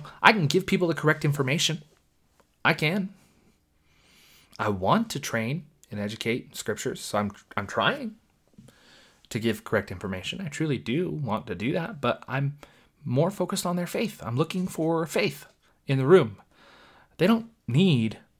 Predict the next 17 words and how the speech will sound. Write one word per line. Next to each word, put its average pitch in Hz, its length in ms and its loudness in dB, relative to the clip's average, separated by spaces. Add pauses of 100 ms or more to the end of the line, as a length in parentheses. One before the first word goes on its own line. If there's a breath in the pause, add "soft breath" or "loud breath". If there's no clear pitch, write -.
(220)
I 104 180 0
mean, 123 200 -2
this 151 180 -2
is 147 140 -4
literally 151 320 2
what - 140 -6
Bill 117 140 -2
said. - 380 -2
"They 139 80 2
don't 185 160 0
need 165 220 4
more 139 160 2
information. 160 480 -2 (160)
They 147 80 -2
don't 185 100 4
need 269 160 -4
that." 269 220 -8